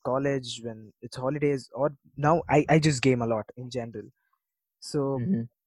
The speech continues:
Speaker 1: me rage quitting or shouting at my teammates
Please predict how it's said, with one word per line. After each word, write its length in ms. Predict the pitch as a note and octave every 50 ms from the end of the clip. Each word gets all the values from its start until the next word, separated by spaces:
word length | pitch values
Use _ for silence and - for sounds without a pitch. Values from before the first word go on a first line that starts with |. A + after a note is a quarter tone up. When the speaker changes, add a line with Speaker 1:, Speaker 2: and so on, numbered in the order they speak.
| _ _ _ _ _ _
Speaker 1:
me 280 | D#3+ D3+ D3+ F3+ A#3+ C#4
rage 420 | G3 C3+ A#2 B2+ C3 D3+ E3 - -
quitting 440 | - F3 F3+ F3+ G3 G3+ G3 F3+ -
or 180 | - B2 B2+ D3
shouting 360 | D3 - D3+ C#3 D3 D3+ D3+
at 120 | D3 C#3+ -
my 140 | D3 C#3+ C#3+ _
teammates 600 | B2+ B2 B2+ C3 C#3 D3+ D#3+ - - - - -